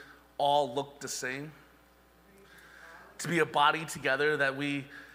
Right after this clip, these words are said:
you know, might not all have race, ethnicity, and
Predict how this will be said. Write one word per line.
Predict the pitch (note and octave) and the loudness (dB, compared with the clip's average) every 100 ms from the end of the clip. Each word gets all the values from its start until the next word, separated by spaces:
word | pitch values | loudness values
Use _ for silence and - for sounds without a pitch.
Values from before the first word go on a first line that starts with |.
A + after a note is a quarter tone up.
| - - _ _ _ - _ - | -20 -20 _ _ _ -20 _ -20
you | F#3+ D#3 | -6 -2
know, | D#3 | 2
might | D#3 E3+ | 4 6
not | E3+ | 4
all | D3+ D#3+ | 6 2
have | D3+ D3+ C3+ A#2+ | 4 4 2 0
race, | C#3+ E3 - - - - - - | -2 0 -2 -2 -4 -8 -10 -8
ethnicity, | C#3 C#3 D3+ - D3+ D3+ D3+ D#3 E3 A#2+ | -8 -4 -4 -2 -6 -6 -6 -8 -12 -8
and | B2 A#2 | -6 -8